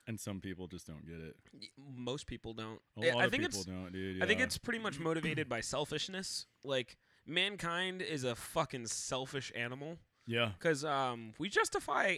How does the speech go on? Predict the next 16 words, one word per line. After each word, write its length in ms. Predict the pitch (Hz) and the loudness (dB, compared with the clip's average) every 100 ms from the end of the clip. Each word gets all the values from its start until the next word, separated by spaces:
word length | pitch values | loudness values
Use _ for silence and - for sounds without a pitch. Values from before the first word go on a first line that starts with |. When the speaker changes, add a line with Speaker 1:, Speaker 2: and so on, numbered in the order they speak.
| - | 4
Speaker 2:
everything 540 | 175 170 196 175 180 | 2 2 -2 -2 -2
we 140 | 165 131 | 0 2
do 440 | 135 151 127 127 - - | 2 4 2 0 -8 -18
for 540 | - 147 139 131 123 - | -6 -2 2 2 0 -2
the, 200 | 135 120 120 | -2 0 -2
the 120 | 135 127 127 _ 131 | -4 -6 -20 _ 0
greater 340 | 151 160 165 | 2 4 2
good 260 | 131 151 143 | 4 4 4
of 180 | 123 120 | 2 -2
either 340 | 147 131 127 - - - - | -4 -2 -4 -6 -16 -20 -6
us 280 | 143 160 - | -2 0 2
as 220 | 151 127 | 2 0
a 40 | |
whole, 400 | 107 - 151 170 | -2 2 4 4
our 160 | 175 120 | 0 -2
species, 680 | - - 165 202 226 240 | -2 -4 -4 -4 -4 -4